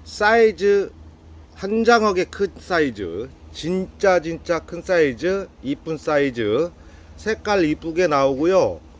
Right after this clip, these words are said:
물이 들면 진짜 이쁜 아이들, 샴페인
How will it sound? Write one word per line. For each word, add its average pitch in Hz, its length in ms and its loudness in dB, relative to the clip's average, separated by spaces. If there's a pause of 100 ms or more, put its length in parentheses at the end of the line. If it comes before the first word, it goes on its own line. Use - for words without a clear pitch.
(360)
물이 160 320 -2
들면 156 540 -2
진짜 156 500 -2
이쁜 143 340 -4
아이들, 113 400 0
샴페인 156 920 -2